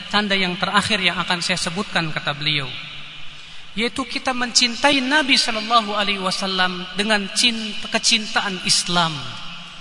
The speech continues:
Maksudnya apa? Yaitu cinta yang tidak berlebih-lebihan dan cinta yang tidak meremehkan. Coba perhatikan sebuah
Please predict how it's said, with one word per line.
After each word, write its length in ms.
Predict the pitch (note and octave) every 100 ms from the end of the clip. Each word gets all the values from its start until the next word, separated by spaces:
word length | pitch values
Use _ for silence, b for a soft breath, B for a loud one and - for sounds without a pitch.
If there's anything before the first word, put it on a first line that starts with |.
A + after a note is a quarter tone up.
| - - - -
Maksudnya 560 | A3+ - C4 C#4 C#4 C#4
apa? 240 | F#3 C3+ - - - -
Yaitu 240 | A3+ B3 C4
cinta 800 | - C#4+ D4 C4+ - B3+ C#4+ D4 D4 - - A3
yang 240 | B3+ B3 -
tidak 320 | C4+ C4 G#3 G3+
berlebih-lebihan 880 | B3+ B3 A#3+ B3+ B3+ C4 A#3 C4+ D4 C#4+ C#4 - -
dan 400 | D#3 G#3 G3 F3+ -
cinta 400 | C#4 C4+ B3 A#3
yang 240 | G#3 F#3 -
tidak 240 | B3 G#3+ G3+
meremehkan. 720 | F#3 F3+ F#3+ F3 - E3+ D3+ C3 A#2 A2+ A#2 - - - - - -
Coba 240 | - C4+ C4+
perhatikan 640 | A#3+ G3 G3 A3 A3 G3+
sebuah 400 | G#3+ F#3+ A#3 G#3+